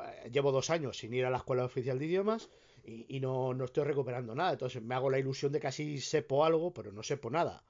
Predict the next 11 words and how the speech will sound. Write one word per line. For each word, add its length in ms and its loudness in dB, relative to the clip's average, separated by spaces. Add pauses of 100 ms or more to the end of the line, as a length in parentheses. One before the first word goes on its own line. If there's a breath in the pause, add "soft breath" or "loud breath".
(840 soft breath)
Entonces, 320 -4 (160)
entre 240 -8
sepo 360 4
y 60 4
sapo, 400 2
pues 140 -6
me 120 0
quedo, 460 4
pues 160 -10
ahí, 320 2 (140)
eh, 200 -10